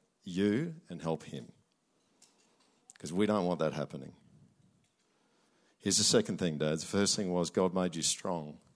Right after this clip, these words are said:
Second thing is, I want you to hear me on this, dads. You are the last line of defense for the family.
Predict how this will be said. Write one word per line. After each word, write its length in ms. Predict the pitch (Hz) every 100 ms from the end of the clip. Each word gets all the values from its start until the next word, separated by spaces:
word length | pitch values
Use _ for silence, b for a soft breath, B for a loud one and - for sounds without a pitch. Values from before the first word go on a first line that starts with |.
| _ _ _
Second 380 | - - 101 107
thing 180 | 90 78
is, 380 | 78 76 - - _ b b b b b b b b b -
I 20 |
want 140 | 98
you 60 | 120
to 100 | 101
hear 120 | 107
me 100 | 110
on 160 | 95 82
this, 160 | 80
dads. 360 | - 71 82 -
You 200 | 95 101 117
are 100 | 101
the 80 |
last 340 | 95 92 90 -
line 180 | 90 85
of 120 | 78
defense 520 | 95 95 - 71 76
for 120 | -
the 80 | 85
family. 480 | - 104 95 76